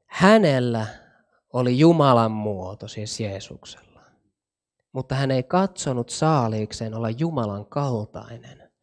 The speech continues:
vaan tyhjensi itsensä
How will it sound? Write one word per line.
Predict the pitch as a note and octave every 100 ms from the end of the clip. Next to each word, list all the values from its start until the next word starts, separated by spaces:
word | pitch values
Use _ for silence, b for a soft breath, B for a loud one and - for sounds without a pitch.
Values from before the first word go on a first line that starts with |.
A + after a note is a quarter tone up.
| b b b b b b b -
vaan | B2+ B2+
tyhjensi | - G#3 E3+ B2 A2+ G#2+ G#2+ B2+
itsensä | C#3 C3+ - A2+ G#2+ - G#2